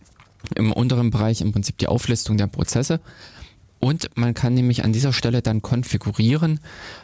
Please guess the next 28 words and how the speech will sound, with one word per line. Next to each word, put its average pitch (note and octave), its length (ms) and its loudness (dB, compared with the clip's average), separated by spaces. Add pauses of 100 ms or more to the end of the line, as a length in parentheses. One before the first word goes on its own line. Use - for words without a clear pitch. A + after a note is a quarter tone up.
(140)
ähm, A2+ 520 2 (100)
welche C#3 300 0
Informationen A#2+ 720 2
mit G#2 180 0
ausgegeben - 680 0
werden G#2 400 0 (320)
oder B2+ 400 2
wie A2 120 0
zum - 140 -6
Beispiel G#2 280 0
die G#2 80 -4
Prozesse A2+ 440 0
sortiert G#2 460 -2
werden, A2 240 0
ob G2+ 140 0
sie G2+ 140 0
nach, G#2 400 2 (440)
äh, G2+ 200 2
dem G2 160 0
Prozessnamen A#2+ 680 0
sortiert A2 400 -2
werden A2 240 0
oder G2 260 2
wie G#2 80 4
es F#2+ 120 0
hier G#2+ 200 0
gefragt - 540 -2
ist, G#2 200 -2